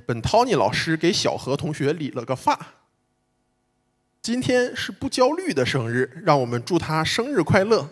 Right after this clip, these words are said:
”“我给我的小苔藓起名叫丑七怪，丑七怪这么丑，全是我这个懒惰的老母亲造成的。希望这个丑孩子以后多多敦促我，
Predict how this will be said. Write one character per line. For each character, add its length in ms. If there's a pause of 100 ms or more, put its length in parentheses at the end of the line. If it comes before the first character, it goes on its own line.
(1600)
”“我 120
给 340
我 140
的 80
小 200
苔 160
藓 340
起 180
名 160
叫 120
丑 200
七 220
怪， 320 (580)
丑 160
七 160
怪 200
这 180
么 140
丑， 320
全 280
是 140
我 160
这 80
个 120
懒 220
惰 140
的 100
老 200
母 180
亲 180
造 140
成 220
的。 180 (340)
希 180
望 120
这 100
个 80
丑 220
孩 240
子 180
以 120
后 200
多 140
多 100
敦 220
促 260
我， 200